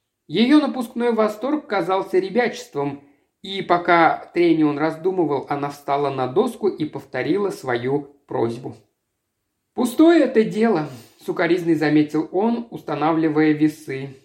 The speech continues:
"Девять стоунов, двенадцать с половиной фунтов". "Что же, это много или мало?" "Немало в данном случае, леди Уэнсли". Тренион нажал кнопку звонка на столе.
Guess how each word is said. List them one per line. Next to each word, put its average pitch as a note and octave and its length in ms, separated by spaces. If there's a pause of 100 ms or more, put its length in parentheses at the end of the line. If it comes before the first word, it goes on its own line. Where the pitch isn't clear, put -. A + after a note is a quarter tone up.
(300)
"Девять A3 500
стоунов, B3+ 600 (320)
двенадцать A3 640
с - 20
половиной D#3 500
фунтов". C#3 580 (680)
"Что A3 300
же, F3 400
это F#3+ 200
много A3+ 440
или A3+ 360
мало?" D#3+ 540 (640)
"Немало G#3 880
в D#3 120
данном D3+ 360
случае, D3 480
леди C#3 300
Уэнсли". B2+ 760 (500)
Тренион G#3+ 640 (220)
нажал F3+ 400
кнопку F3+ 360
звонка D#3+ 440
на B2 100
столе. B2 500